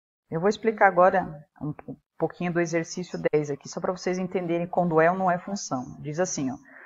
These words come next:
dois conjuntos a seguir, encontre aqueles que representam uma função de A em B, justificando todas as suas respostas.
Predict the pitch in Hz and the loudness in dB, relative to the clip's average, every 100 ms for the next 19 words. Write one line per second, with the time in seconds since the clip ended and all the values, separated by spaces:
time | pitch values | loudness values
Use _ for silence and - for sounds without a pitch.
0 | - 160 196 196 190 165 170 165 190 - | -14 2 2 4 -2 0 -2 -2 -4 -2
1 | 233 226 254 254 240 214 247 214 220 170 | -2 0 2 2 2 2 2 0 0 0
2 | 180 - 156 185 233 302 247 226 233 226 | 0 -4 -2 0 0 0 0 0 0 0
3 | 220 233 220 - 180 185 175 220 175 175 | -2 -2 -6 -2 -4 -2 -2 4 4 4
4 | - - 202 208 151 214 - _ _ 147 | 0 -6 -4 0 0 -2 -10 _ _ -4
5 | 170 - 175 160 196 233 285 262 262 277 | -4 -4 -6 -2 2 4 2 0 2 2
6 | 311 294 - 233 240 - 247 - 147 139 | 2 -2 -2 -2 -2 0 -2 0 -4 -4
7 | - - | -6 -20